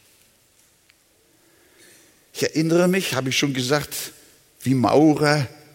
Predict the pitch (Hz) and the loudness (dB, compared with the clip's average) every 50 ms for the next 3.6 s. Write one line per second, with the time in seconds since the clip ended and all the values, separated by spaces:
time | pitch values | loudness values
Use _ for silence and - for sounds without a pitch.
0 | - - _ _ _ _ _ _ _ _ _ _ _ _ _ - - - - - | -20 -20 _ _ _ _ _ _ _ _ _ _ _ _ _ -8 -6 -6 -4 -4
1 | - - 220 240 262 240 208 143 113 98 104 - - - - - - - _ _ | -2 -2 -2 -2 0 0 0 -2 -2 -4 -8 -12 -16 -20 -20 -20 -20 -20 _ _
2 | _ _ _ _ _ _ _ _ _ _ _ _ _ - 143 139 127 120 113 117 | _ _ _ _ _ _ _ _ _ _ _ _ _ 2 2 2 2 2 0 -2
3 | - - - 147 123 104 110 107 104 87 85 | 0 0 2 2 2 4 4 4 4 4 0